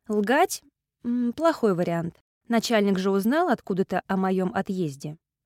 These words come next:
«Да». Вот так, не попрощавшись? Представьте себе. «Зачем же так официально?» «Я скучаю, Вай». Ненавижу, когда он сокращает мое имя. Мы встречались полгода. И полгода назад расстались.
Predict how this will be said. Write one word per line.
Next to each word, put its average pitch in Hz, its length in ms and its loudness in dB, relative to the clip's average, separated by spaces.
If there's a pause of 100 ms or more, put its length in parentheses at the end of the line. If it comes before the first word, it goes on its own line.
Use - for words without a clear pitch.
(140)
«Да». 294 340 4 (420)
Вот 220 300 2
так, 240 240 2
не 226 120 4
попрощавшись? 226 920 0 (280)
Представьте 233 580 0
себе. 269 420 -2 (340)
«Зачем 254 440 2
же 254 100 2
так 240 200 2
официально?» 226 680 0 (400)
«Я 214 200 2
скучаю, 254 720 2
Вай». 190 340 2 (360)
Ненавижу, 233 540 2
когда 196 260 -2
он 196 80 0
сокращает 247 580 -4
мое 214 300 0
имя. 165 320 -2 (580)
Мы 285 120 2
встречались 302 680 2
полгода. 226 680 0 (340)
И 208 100 0
полгода 196 460 0
назад 190 460 -2
расстались. 226 720 -4